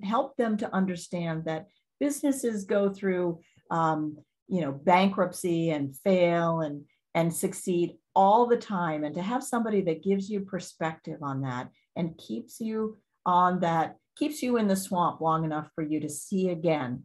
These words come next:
your vision. That's truly, truly important. And,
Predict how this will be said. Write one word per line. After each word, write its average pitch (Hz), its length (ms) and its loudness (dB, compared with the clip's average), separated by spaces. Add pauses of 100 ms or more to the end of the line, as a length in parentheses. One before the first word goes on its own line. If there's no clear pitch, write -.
your 156 180 -2
vision. 139 440 -4
That's - 520 -6
truly, 208 720 -6
truly 165 460 -6
important. 135 560 -8 (320)
And, 240 220 -2